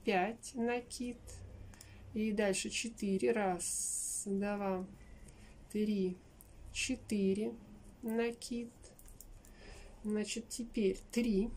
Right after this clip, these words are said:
петли. Раз, два,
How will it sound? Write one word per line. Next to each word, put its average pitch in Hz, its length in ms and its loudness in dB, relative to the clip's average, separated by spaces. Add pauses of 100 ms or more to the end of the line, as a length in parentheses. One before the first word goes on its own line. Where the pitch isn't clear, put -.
(1900)
петли. 254 640 -2 (1600)
Раз, 214 1300 0
два, 196 760 4